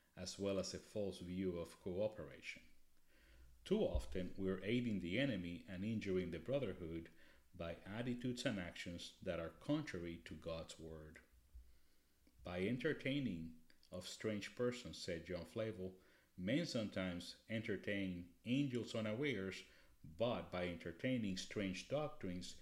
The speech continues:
may have entertained devils unawares. It is time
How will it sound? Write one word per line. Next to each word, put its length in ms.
may 180
have 280
entertained 760
devils 640
unawares. 680
It 140
is 200
time 440